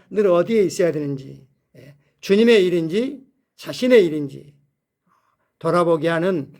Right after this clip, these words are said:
내용입니다. 우리는 하나님 왕국을 이 땅에 확장하고 하나님의 의가 우리 세계 그리고 그 너머에까지 세워지는 것이 우리의 이 땅에서 삶의 목적이고 존재의 이유입니다.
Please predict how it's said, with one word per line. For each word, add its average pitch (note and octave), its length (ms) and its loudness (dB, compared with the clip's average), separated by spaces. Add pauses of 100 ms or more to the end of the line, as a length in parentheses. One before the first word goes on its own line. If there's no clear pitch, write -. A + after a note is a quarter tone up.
(180)
내용입니다. D3 760 -6
우리는 F3 460 -4 (160)
하나님 G#3+ 380 2
왕국을 F3+ 460 0
이 - 160 -10
땅에 A3 400 2 (120)
확장하고 F3 680 -4 (280)
하나님의 A#3 500 0
의가 F3+ 480 0 (180)
우리 F#3+ 260 -6
세계 A3 500 2
그리고 G3 280 0
그 A#3 120 0
너머에까지 G3 920 0 (200)
세워지는 A3 540 0
것이 F3+ 220 -6
우리의 F#3+ 420 -2 (140)
이 F3 160 -16
땅에서 F#3 400 -2
삶의 G3+ 500 -2 (180)
목적이고 F#3+ 760 -2 (160)
존재의 E3+ 500 -4 (200)
이유입니다. D3+ 800 -4